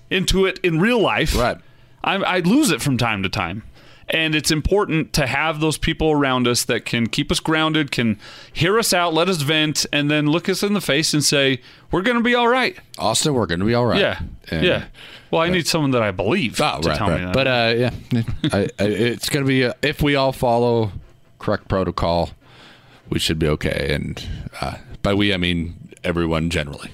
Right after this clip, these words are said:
Speaker 1: Yeah, let, let it be known, and we'll probably, you'll hear
Speaker 2: And
Speaker 1: us
Speaker 2: shout
Speaker 1: say
Speaker 2: out
Speaker 1: this.
Speaker 2: to everyone, the, the healthcare people, uh, the nurses who are just working nonstop, the doctors, and
Speaker 1: Yeah.
Speaker 2: you know, my mom's a doctor. I'm terrified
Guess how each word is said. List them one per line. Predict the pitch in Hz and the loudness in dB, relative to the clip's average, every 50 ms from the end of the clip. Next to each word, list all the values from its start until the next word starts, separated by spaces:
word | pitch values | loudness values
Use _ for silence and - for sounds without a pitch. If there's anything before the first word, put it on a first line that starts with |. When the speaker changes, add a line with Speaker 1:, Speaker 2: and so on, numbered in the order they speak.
| - - | -4 0
Speaker 1:
Yeah, | 147 147 | 0 2
let, | 156 196 233 214 - | 2 2 2 2 2
let | 202 220 254 269 | 2 2 2 2
it | 269 254 185 170 | 0 -2 0 -2
be | 208 214 | 0 2
known, | 185 180 170 165 165 | 2 2 2 2 2
and | 170 175 175 165 | 2 0 0 0
we'll | 180 202 185 | 0 0 0
probably, | - - 147 139 110 104 107 | 0 0 0 0 0 0 -2
you'll | 104 120 131 120 | 0 0 0 2
hear | 117 135 147 | 2 2 2
Speaker 2:
And | 143 | 2
Speaker 1:
us | 131 | 2
Speaker 2:
shout | - 220 196 | 2 2 2
Speaker 1:
say | 185 143 | 0 2
Speaker 2:
out | 120 | 0
Speaker 1:
this. | 139 127 | 2 2
Speaker 2:
to | 131 120 | 2 0
everyone, | 123 131 127 123 110 101 95 98 | 0 0 0 0 0 2 0 0
the, | 104 107 110 110 104 92 90 85 - - | -2 0 -2 0 0 0 0 -2 -4 -6
the | - 87 82 78 | -4 -2 -2 0
healthcare | 78 113 120 131 - - - - 127 123 117 113 | 0 0 -2 -2 -4 -4 -2 0 0 2 0 0
people, | - - 120 113 - - 120 113 110 110 - - _ - - - - - - - | 0 0 -2 0 0 0 0 2 0 0 -2 -6 _ -20 -20 -20 -20 -20 -14 -6
uh, | - 85 82 73 71 71 - _ - _ - _ _ | -2 -2 -2 -2 -4 -6 -10 _ -20 _ -20 _ _
the | 98 95 | -6 -6
nurses | 82 82 90 107 117 123 113 - 110 104 101 - | -4 -2 0 0 0 2 2 2 2 2 2 2
who | 95 | 2
are | 87 87 | 2 2
just | 90 92 - | 0 0 0
working | 92 95 98 95 - 87 80 78 | 0 0 0 0 0 0 0 0
nonstop, | 87 104 101 98 101 95 - - - 92 92 95 98 98 - | 0 2 2 0 0 0 -2 -2 0 0 2 2 0 -2 -4
the | - - 78 | -6 -6 -6
doctors, | 73 - - 95 95 92 90 - - - 98 92 92 92 90 87 87 - | -6 -2 -2 0 0 0 -2 -4 -4 -2 0 2 2 0 0 -2 -4 -8
and | - 78 76 - - - - - - - - - - - - - - - | -10 -12 -14 -16 -18 -20 -20 -20 -20 -20 -20 -20 -20 -20 -20 -20 -6 -4
Speaker 1:
Yeah. | 120 117 110 92 | -2 -2 -2 -2
Speaker 2:
you | 78 | -2
know, | 78 76 76 | -2 -2 -2
my | 76 76 80 90 | -2 -2 -2 0
mom's | 110 117 104 95 92 87 | 0 0 0 0 0 -2
a | 92 | 0
doctor. | 87 90 90 92 - - 104 104 104 | 0 0 0 -2 -2 0 0 2 2
I'm | 117 127 107 | 0 0 0
terrified | 104 95 90 92 90 - 92 87 90 95 101 104 | 0 2 2 0 0 0 0 2 2 2 0 0